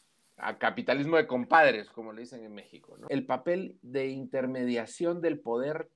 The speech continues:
tan fuerte que existe con la institucionalidad.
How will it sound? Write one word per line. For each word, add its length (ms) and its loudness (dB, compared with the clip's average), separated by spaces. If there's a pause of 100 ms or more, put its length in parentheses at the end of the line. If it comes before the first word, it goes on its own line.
tan 240 -2
fuerte 640 0
que 80 -10
existe 420 -8
con 160 0
la 60 -4
institucionalidad. 1000 2